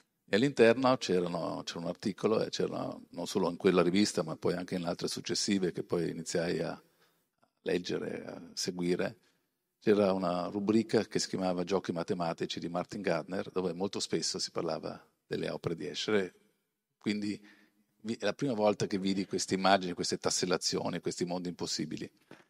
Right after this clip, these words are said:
Non, non, ma non solo lì, poi, mm, in seguito vidi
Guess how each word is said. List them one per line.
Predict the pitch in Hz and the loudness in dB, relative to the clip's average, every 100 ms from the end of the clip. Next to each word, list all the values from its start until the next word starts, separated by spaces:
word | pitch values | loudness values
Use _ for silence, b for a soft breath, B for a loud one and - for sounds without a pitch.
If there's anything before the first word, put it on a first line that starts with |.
| B _ _ - - | B _ _ -20 -10
Non, | - 147 156 | 4 6 6
non, | 151 196 - | 2 -2 -2
ma | - - - | 4 4 4
non | 120 120 123 147 202 | -6 -8 -2 0 2
solo | - 110 | 4 6
lì, | 92 87 85 | 6 4 0
poi, | - 147 135 110 107 104 107 - | 6 8 8 4 0 -8 -14 -16
mm, | 104 - - _ _ _ _ _ _ | -14 -14 -16 _ _ _ _ _ _
in | 107 101 104 95 | -6 -4 -4 2
seguito | - 139 127 110 | 6 8 8 8
vidi | 104 101 101 98 | 8 8 8 6